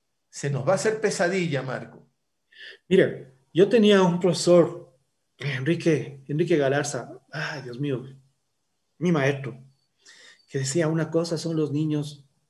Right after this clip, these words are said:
Speaker 2: estrellas y otro los estrellados". Mientras a los, a los niños estrellas, desde el vientre materno, les hablas, les alimentas. ¿Ya? Alimentación, alimentación,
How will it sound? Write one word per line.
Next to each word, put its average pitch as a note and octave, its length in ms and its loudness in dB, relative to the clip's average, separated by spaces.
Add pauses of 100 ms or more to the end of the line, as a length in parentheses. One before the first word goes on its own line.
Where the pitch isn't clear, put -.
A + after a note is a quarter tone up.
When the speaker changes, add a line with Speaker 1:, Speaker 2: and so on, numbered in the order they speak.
(720)
Speaker 2:
estrellas C3+ 500 -2
y C3+ 40 -4
otro C#3 200 -2
los A#2+ 160 -6
estrellados". A#2 600 -8 (1120)
Mientras D#3+ 260 2
a D#3 80 2
los, C#3+ 320 -6 (100)
a C#3 80 -8
los C#3 120 -4
niños A3 260 2
estrellas, - 760 -6 (640)
desde C#3+ 180 -4
el C3+ 60 0
vientre A3 260 4
materno, D3 580 -2 (920)
les B2+ 140 -6
hablas, C3+ 420 -2 (1040)
les D3 140 -2
alimentas. D3 760 0 (1500)
¿Ya? D3+ 200 -14 (540)
Alimentación, D#3+ 720 2 (300)
alimentación, F3 800 4